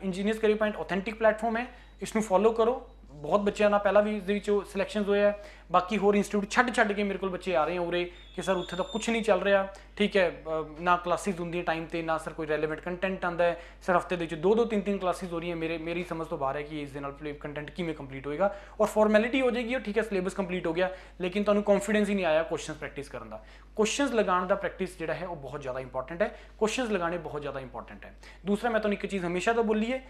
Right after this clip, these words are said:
ਜਦੋਂ ਤੁਸੀਂ ਕੁਐਸਚਨ ਪ੍ਰੈਕਟਿਸ ਸਟਾਰਟ ਕਰੋਗੇ, ਇੱਕ ਕਾਪੀ ਤੁਸੀਂ ਅਲੱਗ ਤੋਂ ਲਗਾਉਣੀ ਹੈ ਜਿਸ ਦੇ ਵਿੱਚ ਵਨ ਲਾਈਨਰ ਤੁਸੀਂ ਸਟੇਟਮੈਂਟਸ ਲਿਖਣੀ ਹੈ।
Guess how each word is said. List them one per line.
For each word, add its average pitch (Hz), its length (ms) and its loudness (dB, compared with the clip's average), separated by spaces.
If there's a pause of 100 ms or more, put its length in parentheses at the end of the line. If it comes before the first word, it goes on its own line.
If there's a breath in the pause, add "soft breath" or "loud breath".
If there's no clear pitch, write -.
(200 loud breath)
ਜਦੋਂ 233 220 4
ਤੁਸੀਂ 254 180 0
ਕੁਐਸਚਨ 220 260 0
ਪ੍ਰੈਕਟਿਸ 202 280 0
ਸਟਾਰਟ 175 220 2
ਕਰੋਗੇ, 190 380 -2 (160 loud breath)
ਇੱਕ 220 160 0
ਕਾਪੀ 208 320 4
ਤੁਸੀਂ 214 240 -2
ਅਲੱਗ 170 160 4
ਤੋਂ 180 220 0
ਲਗਾਉਣੀ 156 300 0
ਹੈ 180 60 0
ਜਿਸ 170 140 -6
ਦੇ 175 80 0
ਵਿੱਚ 175 100 -2
ਵਨ 185 280 4
ਲਾਈਨਰ 175 280 2
ਤੁਸੀਂ 170 220 -6
ਸਟੇਟਮੈਂਟਸ 156 520 -6
ਲਿਖਣੀ 156 280 -4
ਹੈ। 190 80 -4